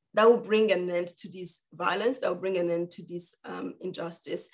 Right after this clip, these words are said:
And I keep remembering about this woman. I, of course, I didn't know her, but the face, her face is really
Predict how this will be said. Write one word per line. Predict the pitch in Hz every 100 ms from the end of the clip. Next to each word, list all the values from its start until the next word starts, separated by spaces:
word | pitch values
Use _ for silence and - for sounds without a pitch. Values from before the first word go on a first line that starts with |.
| - _ _
And | 220 240 -
I | -
keep | 240 339 330
remembering | 254 208 214 214 190
about | 185 160 165 - -
this | 180 185 -
woman. | 196 175 170 175
I, | 190
of | 226 214
course, | 220 214 -
I | 196
didn't | 196 214
know | 214 190
her, | 180 196 - - _ _ _ _
but | 202 - - - - -
the | 214
face, | 240 262 214 190 -
her | 220 214
face | 262 254 -
is | 190 180
really | 220 226 220